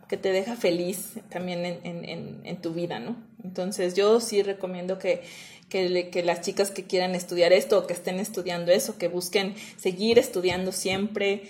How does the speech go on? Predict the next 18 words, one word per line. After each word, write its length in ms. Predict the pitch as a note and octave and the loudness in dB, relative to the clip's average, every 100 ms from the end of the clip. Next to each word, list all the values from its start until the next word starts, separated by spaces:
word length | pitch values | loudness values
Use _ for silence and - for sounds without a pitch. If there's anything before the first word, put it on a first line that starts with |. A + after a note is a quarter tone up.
| - | -18
seguir 340 | - F#3+ G3+ G3 | 0 6 6 6
preparándose, 840 | G#3 G3+ F3 E3+ F#3 F#3+ G3 G3 | 4 2 2 2 2 0 0 0
buscar 340 | F3+ F3 G3 - | 0 -2 -6 -6
todas 500 | - G#3+ G#3+ G#3+ G3+ | 2 6 8 8 6
las 200 | F3 - | 4 -2
oportunidades 640 | - E3+ - F3 E3+ F3+ | -10 -10 -8 -6 -4 -4
que 100 | F3+ | -6
puedan 400 | F3 F3 F3 F3+ | -4 0 0 -2
para 180 | F#3+ F3+ | 0 0
aprender 420 | F3+ F3 E3+ E3+ | 0 -2 -2 0
más, 420 | F3 F3+ F#3+ F#3+ F#3+ | 0 2 2 0 -2
para 300 | E3 E3 E3 | -2 -2 -2
conocer 480 | F3 E3 E3+ G3+ | -4 -4 -4 -6
más, 540 | E3+ F3 F#3 F#3 F#3 - - - - - | -4 0 0 0 -4 -12 -18 -20 -20 2
para 240 | F#3+ F#3+ | 6 6
viajar 380 | F3 E3 - F3 | 6 4 2 -8
más 360 | E3+ E3+ F3+ - | -4 -4 -6 -8
también. 460 | F3+ F3 F#3 F3+ | -8 -6 -6 -8